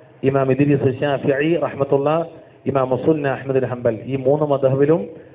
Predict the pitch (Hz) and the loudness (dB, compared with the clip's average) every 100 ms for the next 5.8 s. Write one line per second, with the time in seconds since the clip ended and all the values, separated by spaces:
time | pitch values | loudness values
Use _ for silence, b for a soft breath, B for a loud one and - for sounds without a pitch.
0 | B B 123 139 165 185 175 147 151 160 | B B 2 4 4 2 0 0 0 0
1 | 156 156 139 123 143 147 143 135 127 131 | 0 0 0 0 0 0 0 -2 -4 -2
2 | 139 135 131 120 113 107 107 - 131 147 | 0 0 0 -2 -2 -4 -4 -2 0 2
3 | 143 139 156 151 135 135 135 143 131 120 | 2 2 2 2 0 2 2 0 -2 -2
4 | 123 139 131 127 123 127 120 113 - 120 | 0 0 0 0 0 2 0 -2 0 0
5 | 120 127 139 123 117 113 98 | 2 0 2 2 -2 -6 -10